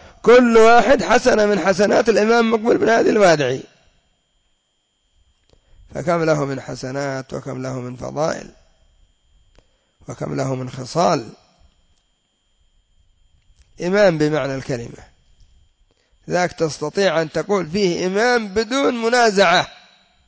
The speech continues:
إمام في السنة، إمام في الدعوة، إمام في الزهد،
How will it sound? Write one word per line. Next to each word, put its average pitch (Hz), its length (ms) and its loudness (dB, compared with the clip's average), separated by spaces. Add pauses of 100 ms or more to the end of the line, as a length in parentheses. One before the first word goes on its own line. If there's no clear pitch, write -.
(1900)
إمام 202 540 0
في 214 500 0
السنة، 185 640 -2 (800)
إمام 180 400 2
في 165 120 0
الدعوة، 156 580 0 (560)
إمام 180 360 2
في 160 100 -2
الزهد، 160 500 2